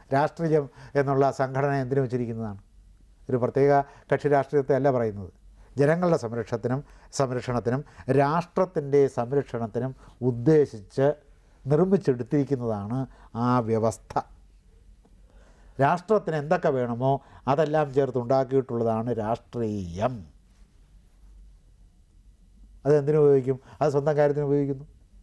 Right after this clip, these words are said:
എന്ത് ചെയ്യാനൊക്കും? അധികാരത്തിൽ ആസക്തിയുള്ള അധികാരാസക്തന്മാരായ അതിൻ്റെ പ്രവർത്തകന്മാർ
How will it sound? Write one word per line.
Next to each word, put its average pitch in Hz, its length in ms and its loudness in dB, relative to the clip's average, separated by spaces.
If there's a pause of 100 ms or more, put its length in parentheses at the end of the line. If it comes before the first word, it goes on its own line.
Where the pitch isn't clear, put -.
(600)
എന്ത് 131 140 0
ചെയ്യാനൊക്കും? 135 360 0 (2000)
അധികാരത്തിൽ 151 640 2
ആസക്തിയുള്ള 131 840 0 (260)
അധികാരാസക്തന്മാരായ 139 1800 0
അതിൻ്റെ 127 300 0
പ്രവർത്തകന്മാർ 113 840 -6